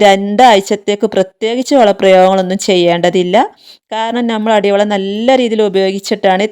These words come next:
തൈകളൊക്കെ നട്ടു കൊടുക്കുന്നത്. മഴക്കാലത്ത്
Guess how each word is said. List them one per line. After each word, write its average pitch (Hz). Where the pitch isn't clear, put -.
തൈകളൊക്കെ 185
നട്ടു 170
കൊടുക്കുന്നത്. 160
മഴക്കാലത്ത് 254